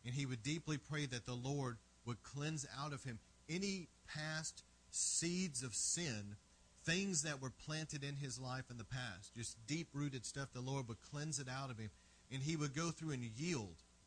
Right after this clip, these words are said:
his mind to the Lord. He would yield his eyes and his ears, his mouth, his hands, his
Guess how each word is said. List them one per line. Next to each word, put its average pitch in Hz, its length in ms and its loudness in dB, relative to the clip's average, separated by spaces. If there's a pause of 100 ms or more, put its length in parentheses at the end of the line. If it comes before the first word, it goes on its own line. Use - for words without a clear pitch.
(260)
his 123 200 -2
mind 147 680 0 (260)
to 135 140 -2
the 127 100 0
Lord. 139 320 2
He 139 100 0
would 110 180 -4
yield 127 280 2
his 101 160 0 (100)
eyes 131 440 0
and 110 120 -4
his 107 200 -2
ears, 135 420 -2 (400)
his 107 240 -2
mouth, 131 480 0 (540)
his 110 200 -2
hands, 135 560 -2
his 104 220 -4